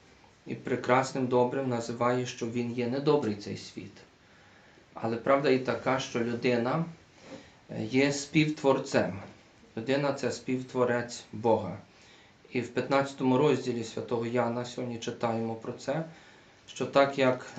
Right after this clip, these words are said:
наприклад, люди народжуються з батьків, і, е, люди є с-,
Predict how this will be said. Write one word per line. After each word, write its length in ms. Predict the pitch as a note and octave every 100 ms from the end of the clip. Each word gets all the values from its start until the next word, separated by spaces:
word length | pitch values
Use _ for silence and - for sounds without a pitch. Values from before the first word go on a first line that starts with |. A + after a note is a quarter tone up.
| -
наприклад, 500 | - B2+ C3 B2+ B2+ B2+
люди 340 | C#3+ C#3+ B2+
народжуються 600 | A#2+ A#2+ B2 B2+ A#2+ -
з 60 | A#2+
батьків, 640 | C3 A#2+ - - C#3 D#3+ - - - - - -
і, 100 | B2+
е, 440 | A#2+ A#2 A#2 A2+ G#2+ - A2 A2+ -
люди 340 | B2+ C3 C3
є 200 | B2+ C3
с-, 220 | B2+ -